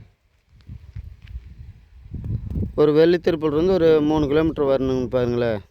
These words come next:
இந்த பூமி. ஆனா பூமி மூணு ஏக்கராங்க. இது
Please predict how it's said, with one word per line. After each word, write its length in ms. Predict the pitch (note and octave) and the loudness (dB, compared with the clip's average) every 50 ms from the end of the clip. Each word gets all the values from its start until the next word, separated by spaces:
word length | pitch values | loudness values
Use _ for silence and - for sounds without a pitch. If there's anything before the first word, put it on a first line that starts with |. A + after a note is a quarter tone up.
| _ - - - _ - _ _ _ _ _ _ _ _ _ _ _ _ | _ -20 -20 -20 _ -20 _ _ _ _ _ _ _ _ _ _ _ _
இந்த 160 | _ B2+ B2+ A2+ B2 | _ -4 -2 0 2
பூமி. 300 | C3 B2+ B2+ B2 A#2 G#2 G2 - - - - - - - - - - - - - - - - - - - - - - - | 2 2 2 0 0 -2 -6 -8 -14 -20 -20 -20 -20 -20 -20 -20 -20 -18 -16 -16 -14 -14 -14 -12 -12 -10 -10 -10 -6 0
ஆனா 180 | C#3 C#3 C#3 C#3 C#3 C#3 C3+ C3+ A#2+ - C3+ | 2 4 4 4 4 4 2 0 -2 -2 0
பூமி 300 | C#3+ E3 E3 E3 E3 D#3+ D3+ C#3 C#3+ | 0 2 2 2 2 2 2 0 2
மூணு 280 | D3 D#3 D#3 D#3+ D#3 | 2 2 2 2 2
ஏக்கராங்க. 380 | D#3 C#3 D3 C#3+ C3+ B2+ B2 B2 C3+ D#3 - - - - - - - - - - - _ - - _ - - - - - - - - - - - - - - - - - - _ _ - - _ _ _ _ _ _ | 2 2 2 2 2 2 0 -2 -2 -4 -6 -10 -14 -16 -20 -20 -20 -20 -20 -20 -20 _ -20 -20 _ -20 -20 -20 -20 -20 -20 -20 -18 -18 -16 -16 -18 -18 -20 -20 -20 -20 -20 _ _ -20 -20 _ _ _ _ _ _
இது 120 | C#3+ D3 | -2 -2